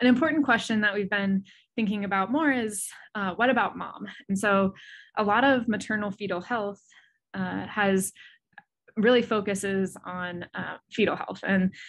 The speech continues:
even a lot of work, most of the work I showed you today, um, is, is focused on fetal health. But mom plays a big role in pregnancy, and, um, the mom's health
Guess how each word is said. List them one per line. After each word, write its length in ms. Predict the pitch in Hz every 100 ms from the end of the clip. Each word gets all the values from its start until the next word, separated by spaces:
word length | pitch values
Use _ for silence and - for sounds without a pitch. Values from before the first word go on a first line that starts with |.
| - -
even 180 | 240 233
a 80 | 214
lot 180 | 202
of 160 | 196 190
work, 280 | 196 190 - - -
most 220 | 214 214
of 80 | 208
the 60 | 196
work 180 | 196 190
I 80 | 185
showed 240 | 196 190
you 80 | 175
today, 500 | 202 254 294 254 247 _ - - -
um, 480 | 196 175 - - - _ -
is, 600 | 208 196 185 180 - - -
is 140 | 202 196
focused 480 | 220 208 196 - -
on 420 | 185 175 175 180
fetal 320 | _ 208 190 165
health. 320 | - - - - - -
But 380 | 190 202 190 - -
mom 280 | 208 208 214
plays 300 | - 214 202
a 80 | 196
big 260 | 196 190
role 320 | 190 185 185 208
in 240 | 202 196
pregnancy, 760 | 190 180 190 196 220 262 247 277
and, 380 | 196 190 180 180 - -
um, 460 | 165 - - 220 - - - - - - _ _ _ -
the 580 | 190 208 196 190 185 -
mom's 400 | 196 202 208 202
health 360 | - 175 190